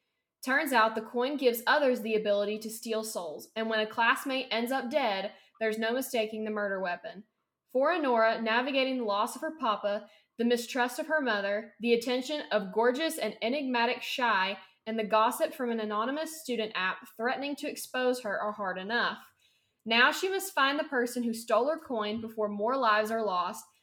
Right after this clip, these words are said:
but that means making herself a target for the Order, an organization that governs the dead,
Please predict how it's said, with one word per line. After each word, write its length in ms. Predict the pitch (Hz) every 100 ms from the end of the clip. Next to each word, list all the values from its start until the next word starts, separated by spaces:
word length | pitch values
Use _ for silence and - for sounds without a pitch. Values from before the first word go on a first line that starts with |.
| _
but 180 | 226 220
that 260 | 226 262 269
means 300 | 262 240 233
making 380 | 214 226 294 269
herself 380 | 302 311 254 254
a 40 |
target 480 | - 240 220 208 -
for 100 | 208
the 160 | 208 -
Order, 420 | 285 214 165 - - _
an 100 | 214
organization 800 | 214 233 285 277 254 226 226 226
that 220 | 214 208
governs 360 | 214 220 262 254
the 100 | 277
dead, 400 | 214 190 185